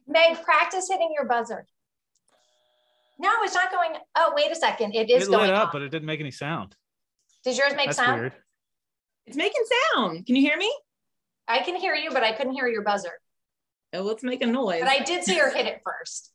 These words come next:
Speaker 2: So I feel like I should probably give it to Meg.
Speaker 1: Promo every day.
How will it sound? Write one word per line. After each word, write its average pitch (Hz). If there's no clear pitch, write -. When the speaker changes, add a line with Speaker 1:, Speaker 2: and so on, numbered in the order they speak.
Speaker 2:
So -
I 220
feel 233
like 220
I 180
should 170
probably 165
give 165
it -
to 196
Meg. 160
Speaker 1:
Promo 285
every 294
day. 196